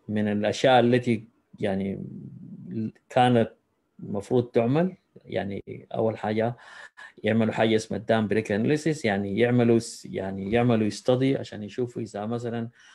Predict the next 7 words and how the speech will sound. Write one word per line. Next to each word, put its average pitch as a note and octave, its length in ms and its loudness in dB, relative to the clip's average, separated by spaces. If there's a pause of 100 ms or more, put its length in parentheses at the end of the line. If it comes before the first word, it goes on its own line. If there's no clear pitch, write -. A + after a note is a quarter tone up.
(340)
إذا G2 360 -8
مثلًا A2+ 320 -6
سد G#2 320 -10
النهضة G#2+ 420 -6
ده G#2 240 -8
انهار، A#2+ 420 -6 (180)
يعني، G2+ 320 -12